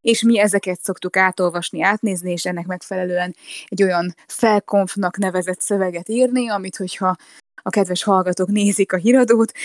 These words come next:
akkor látják, hogy egy olyan húsz-harminc-negyven másodpercben mi szoktuk felvezetni ugye hírolvasóként, híradós műsorvezetőként az adott,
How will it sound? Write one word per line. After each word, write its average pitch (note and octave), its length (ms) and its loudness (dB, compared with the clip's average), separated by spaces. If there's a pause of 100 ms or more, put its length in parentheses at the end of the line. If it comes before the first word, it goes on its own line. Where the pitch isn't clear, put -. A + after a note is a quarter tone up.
(120)
akkor G3 240 0
látják, F#3 460 -2
hogy F3 200 -6
egy E3 180 -8
olyan F3+ 180 -2
húsz-harminc-negyven F3+ 800 -4
másodpercben F3+ 600 -4
mi F#3 80 -4
szoktuk - 300 -6
felvezetni F3+ 580 -2
ugye F3 180 -2
hírolvasóként, F3+ 1000 0
híradós F3 400 -4
műsorvezetőként F3 920 -4
az F3 120 -4
adott, F3 480 -2